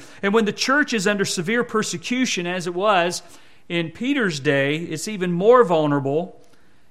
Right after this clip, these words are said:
and in greater need of strong, godly, effective shepherds. So as Peter, who is an elder, is writing to these elders,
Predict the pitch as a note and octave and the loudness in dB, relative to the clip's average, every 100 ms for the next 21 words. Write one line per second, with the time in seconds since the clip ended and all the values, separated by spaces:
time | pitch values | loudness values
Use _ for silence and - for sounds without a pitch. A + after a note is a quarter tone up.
0 | - - - C#3+ D#3+ D#3 C#3+ G3+ A#3+ F#3+ | -20 -20 -6 -4 -2 -2 2 4 4 2
1 | D3+ D3 C#3 - - F3+ F3 F3+ F#3 F3+ | 4 2 0 -2 -4 -2 -2 0 -2 -6
2 | - C#3+ D#3+ D#3+ D3+ D3+ D3 C#3+ - - | -10 -4 0 0 -4 -6 -6 -8 -12 -14
3 | C3 - C#3+ C#3+ C#3 C3+ C3 - - - | -8 -4 -6 -4 -4 -4 -6 -14 -20 -20
4 | - - - - - - D#3 C3+ A2+ F#2+ | -20 -20 -20 -20 -14 -8 -6 -6 -8 -14
5 | E2 - - - - - - - - - | -14 -12 -12 -12 -20 -20 -20 -20 -20 -20
6 | - - - - - - - - - - | -20 -20 -20 -20 -20 -20 -20 -20 -20 -20
7 | - - - - - - - - - - | -20 -20 -20 -20 -20 -20 -20 -20 -20 -20
8 | - - - - - - - - - G3 | -20 -20 -20 -20 -20 -20 -20 -20 -4 -2
9 | G3 F#3 F3 - A#3+ G#3 F3 F3 F#3+ F#3+ | 0 0 -2 -4 0 4 6 6 4 2
10 | F#3 F3 D#3+ D#3+ E3 F3 D3+ B2+ D#3 F3 | 0 2 2 2 0 -4 -8 -2 0 2
11 | F3 E3 D#3 E3+ D3+ D3 D3 C#3+ - D#3 | 0 -4 -4 -6 -2 -2 -2 -4 -4 -2
12 | E3 C#3+ B2 C3+ C3+ B2 - - | 0 -2 -4 -6 -6 -6 -6 -8